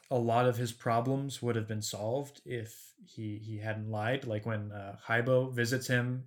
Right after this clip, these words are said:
at his job and takes the knife, and then Pedro says, "Oh, no one was here.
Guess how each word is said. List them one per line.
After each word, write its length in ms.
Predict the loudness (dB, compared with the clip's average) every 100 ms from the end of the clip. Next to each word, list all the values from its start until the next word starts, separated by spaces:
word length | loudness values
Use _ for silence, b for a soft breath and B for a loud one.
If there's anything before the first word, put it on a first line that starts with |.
| -8
at 120 | -6
his 100 | -4
job 360 | 0 2 2 -2
and 200 | -6 -6
takes 220 | -6 -4
the 60 | -2
knife, 420 | -2 -2 -6 -20 _ _ _ _ _ _ _ _ _ _ -4
and 120 | 0
then 300 | 2 0 -4 -10
Pedro 260 | -4 0 0
says, 320 | 0 0 0
"Oh, 140 | 2 4
no 160 | 4
one 140 | 4 2
was 140 | 0
here. 320 | 0 0 -4